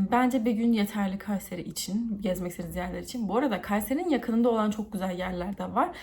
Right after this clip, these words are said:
Tabii ki oraları gezecekseniz birkaç günlüğüne gitmeniz gerekiyor. Belki bir kışın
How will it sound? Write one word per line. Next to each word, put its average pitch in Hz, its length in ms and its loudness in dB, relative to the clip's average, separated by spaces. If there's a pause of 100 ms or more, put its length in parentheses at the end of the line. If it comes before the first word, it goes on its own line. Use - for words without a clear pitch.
(100)
Tabii 226 240 0
ki - 60 -4
oraları 214 280 2
gezecekseniz 214 680 0
birkaç 214 320 -2
günlüğüne 190 440 0
gitmeniz 175 480 -4
gerekiyor. - 500 -6 (400)
Belki 226 280 4
bir 226 140 2
kışın 220 500 -2